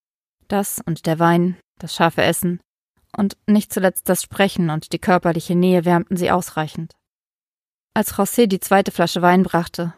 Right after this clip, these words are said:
waren sie vertieft in Gespräche über frühere Zeiten. Es war leicht, über die Kindheit und die Zeit danach zu reden.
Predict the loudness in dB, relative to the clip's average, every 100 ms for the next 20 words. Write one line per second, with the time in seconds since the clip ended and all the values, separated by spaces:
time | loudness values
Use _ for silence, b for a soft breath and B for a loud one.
0 | -4 -2 -2 -2 -6 -2 -2 -2 -4 -4
1 | -4 -6 -4 -4 -4 -2 -2 -2 -2 -2
2 | -2 -4 -4 -4 -6 -18 _ _ _ _
3 | _ _ _ _ _ -10 -4 2 4 4
4 | 2 -4 -4 -4 -2 -2 -2 -8 -8 -16
5 | -12 -12 -10 -8 -4 -2 0 0 0 -6
6 | -10 -10 -10 -12